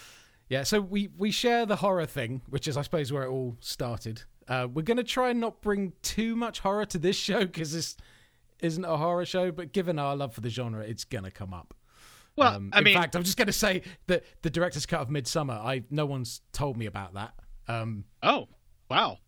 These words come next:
Speaker 2: Um,
Speaker 1: was there much more?
Speaker 2: Uh, yes. Um,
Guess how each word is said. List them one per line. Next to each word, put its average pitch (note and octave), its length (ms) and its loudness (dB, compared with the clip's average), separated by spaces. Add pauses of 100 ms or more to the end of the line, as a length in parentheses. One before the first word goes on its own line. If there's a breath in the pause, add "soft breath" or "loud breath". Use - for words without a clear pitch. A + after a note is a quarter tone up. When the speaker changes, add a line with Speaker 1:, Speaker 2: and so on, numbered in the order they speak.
(260)
Speaker 2:
Um, E3+ 400 6
Speaker 1:
was C#3 140 -2
there C#3+ 240 0
much D#3 280 -2
more? A3 240 -2 (440 soft breath)
Speaker 2:
Uh, G3+ 240 10 (100)
yes. - 520 4 (180)
Um, D3+ 380 2